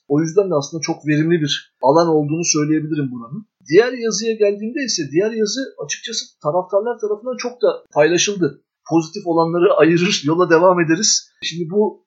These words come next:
birazdan da konuşacağımız başkanın cümlesi, Futbol Federasyonu Başkanı bu cümleyi kullandı. Ben de onu aldım. Onun üzerinden devam ettim. Şimdi aslında hakikaten öyle ilginç bir zamandan geçiyoruz ki bir taraftan biz bu pandemi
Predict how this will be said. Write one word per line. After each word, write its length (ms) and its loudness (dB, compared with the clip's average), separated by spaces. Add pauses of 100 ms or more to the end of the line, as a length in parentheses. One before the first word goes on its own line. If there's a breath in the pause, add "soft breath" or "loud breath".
(120)
birazdan 440 0
da 80 -4
konuşacağımız 840 -4
başkanın 440 0
cümlesi, 400 -6
Futbol 320 -8
Federasyonu 440 -2
Başkanı 380 -2
bu 80 -4
cümleyi 340 -6 (460 soft breath)
kullandı. 460 0
Ben 140 0
de 40 -2
onu 240 0
aldım. 220 4 (200)
Onun 300 -4
üzerinden 420 0
devam 320 2
ettim. 280 -8 (200)
Şimdi 340 -4 (400)
aslında 680 -2 (580)
hakikaten 500 -4 (380)
öyle 180 2 (140)
ilginç 420 -6
bir 460 -8
zamandan 600 -2
geçiyoruz 480 -8
ki 120 -12
bir 80 -14
taraftan 420 -2 (200)
biz 300 -12
bu 140 -8
pandemi 360 -6